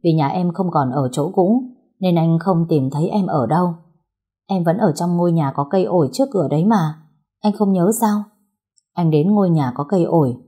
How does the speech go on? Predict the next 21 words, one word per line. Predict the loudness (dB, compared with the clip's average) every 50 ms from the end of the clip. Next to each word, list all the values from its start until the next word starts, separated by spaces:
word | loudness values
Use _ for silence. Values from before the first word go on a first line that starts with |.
| _ _ _ _ _ -2
nhưng | 0 0
mà | 0 0
em | 0 -2 -2 0 2
đâu | 2 0 2
còn | 0 0 -2 0
ở | -2 -2 -2 0
đấy." | 0 0 0 0 -2 -4 -6 -12 -20 _ _ _ _ _ _ _ _ _ _
Cô | -2 -2 -2 0 0
cười | 0 0 0
buồn. | 2 2 2 2 0 -2 -6 -10 -16 _ _ _ _ _ _ _ _ -8 -2
"Vậy | -2 -2 -2 0 -2
thì | -4 -4 -2 -2
xin | -2 0
lỗi | 0 0 0
anh, | 0 0 0 0 -2 -4 -10 -18 _ _ _ _ _ _
anh | -4 -2 0 0
nhận | 0 0 -2 -2 0 0
nhầm | 0 2 0 0 0
người | 2 2 0 0
rồi | 0 0 0
nhá." | 0 0 -2